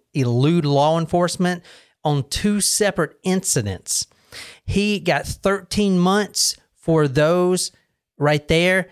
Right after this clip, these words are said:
However, the sentence was completely suspended and he never set foot in a prison. And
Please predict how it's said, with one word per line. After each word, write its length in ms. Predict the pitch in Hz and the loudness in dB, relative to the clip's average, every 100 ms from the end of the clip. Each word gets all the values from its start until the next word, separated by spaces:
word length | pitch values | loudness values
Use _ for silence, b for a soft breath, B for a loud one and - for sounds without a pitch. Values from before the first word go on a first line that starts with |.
| b - | b -4
However, 680 | 156 156 170 170 185 170 b b b _ | 0 4 4 2 2 0 b b b _
the 420 | 120 131 127 123 | -2 2 2 0
sentence 600 | 117 - 180 185 208 170 147 | 0 0 0 0 0 -2 -2
was 160 | 127 | -2
completely 640 | - 120 - 185 190 180 175 | -2 -6 -2 0 0 0 0
suspended 720 | - 135 - - 185 180 165 | 0 -2 -2 0 2 2 0
and 160 | 143 135 | 0 0
he 80 | |
never 380 | 135 143 165 165 | 2 2 2 0
set 520 | 147 - 156 - _ - | -2 0 0 -2 _ -2
foot 260 | 180 147 | 0 0
in 140 | 143 127 | -2 -4
a 40 | |
prison. 460 | - 123 110 92 90 - - _ _ B B B B B B _ | -2 -2 -2 -6 -12 -20 -20 _ _ B B B B B B _
And 160 | 147 | -4